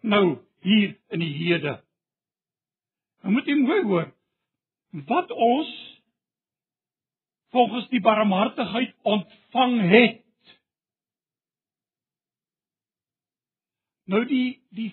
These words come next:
vorm, die tydsvorm, as ons dit so wil stel, die vorm waarin hierdie woord verskyn, beteken eintlik dit wat daar in die verlede gebeur het,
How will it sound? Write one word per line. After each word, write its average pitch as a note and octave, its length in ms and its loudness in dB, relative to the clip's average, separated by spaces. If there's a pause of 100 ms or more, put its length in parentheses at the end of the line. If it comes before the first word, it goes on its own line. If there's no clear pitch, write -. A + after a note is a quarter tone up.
(140)
vorm, A#3 340 -4
die - 140 -12
tydsvorm, A3 840 -6 (200)
as F3+ 180 -8
ons F#3 120 -12
dit G3 160 -12
so A3+ 180 -10
wil G3+ 100 -12
stel, D4 220 -14
die G3 140 -10
vorm F4 320 -4
waarin G#3+ 400 -4
hierdie F3+ 300 -8
woord F3+ 300 -6
verskyn, C#3+ 540 -8 (2000)
beteken D4+ 420 -2
eintlik C#4 440 -2
dit C#4+ 200 -2
wat G3+ 260 -4
daar G3 500 2
in A3 100 0
die F#3+ 180 -4
verlede F3+ 680 -2
gebeur F#3+ 500 4
het, - 220 -10